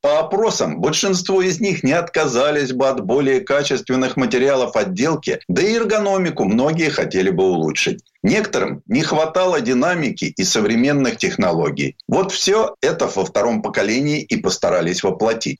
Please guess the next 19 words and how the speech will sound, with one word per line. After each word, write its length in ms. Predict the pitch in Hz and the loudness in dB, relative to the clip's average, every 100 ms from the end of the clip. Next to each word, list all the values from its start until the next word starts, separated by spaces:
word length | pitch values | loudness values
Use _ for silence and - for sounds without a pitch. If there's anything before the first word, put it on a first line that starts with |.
| - | -8
Динамику 760 | 80 104 110 120 135 139 131 | -2 0 2 2 0 -2 0
улучшили 580 | 135 131 131 131 - 127 | 2 4 2 0 0 0
кардинально. 760 | 123 123 110 135 135 95 82 - | 0 -2 0 0 2 0 -4 -8
С 180 | - - | -8 -4
турбомотора 840 | 127 135 123 131 131 131 139 135 | 0 2 2 2 0 2 2 2
объёмом 640 | 120 113 123 139 127 120 - | 2 0 0 0 2 0 -2
один 320 | 107 117 127 | -2 0 0
и 100 | 120 | 0
три 200 | 120 135 | 0 0
десятых 560 | 120 113 127 117 110 110 | 0 0 0 -2 -2 0
литра 420 | 135 135 131 - | 0 0 -2 -2
сняли 500 | - - 113 127 139 | -6 -2 0 2 0
сто 400 | 127 - - 147 | -2 -4 -2 -2
пятьдесят 600 | 147 139 127 143 143 143 | 0 -2 0 -2 0 0
лошадиных 540 | 143 139 139 151 156 165 | 0 0 0 0 0 -2
сил. 320 | 143 127 - | 0 -2 -4
К 60 | - | 0
нему 280 | 147 220 226 | 2 2 2
же 220 | 127 - | 0 -4